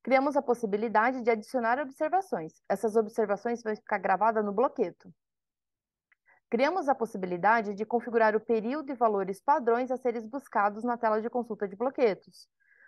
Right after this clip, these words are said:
onde a gente determina o limite máximo em valor de dias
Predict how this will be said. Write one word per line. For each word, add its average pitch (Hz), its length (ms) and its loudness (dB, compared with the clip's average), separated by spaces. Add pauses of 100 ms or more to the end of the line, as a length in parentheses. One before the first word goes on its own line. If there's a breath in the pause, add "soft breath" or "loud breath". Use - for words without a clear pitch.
(260 soft breath)
onde 254 340 6
a 262 80 4
gente 247 220 -8
determina 220 680 -4 (260 soft breath)
o - 40 -4
limite 240 380 2
máximo 220 720 0 (100)
em 202 120 -2
valor 202 440 4
de 185 180 -8
dias 208 440 2